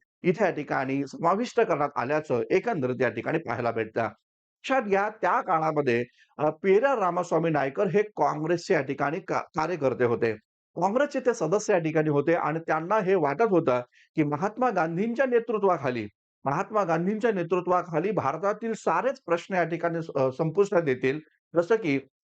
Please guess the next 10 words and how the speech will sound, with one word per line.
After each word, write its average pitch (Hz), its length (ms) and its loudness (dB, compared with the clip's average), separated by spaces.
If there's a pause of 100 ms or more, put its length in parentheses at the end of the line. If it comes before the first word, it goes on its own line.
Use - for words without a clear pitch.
(120)
इंग्रजांच्या 226 580 4
विरोधामध्ये 190 640 0
राजकीय 175 460 0
चळवळ 208 380 2
तर 214 80 6
यशस्वी 208 480 2
होईलच 202 400 4
होईल, 139 260 4 (320)
मला 170 220 2
मात्र 156 520 2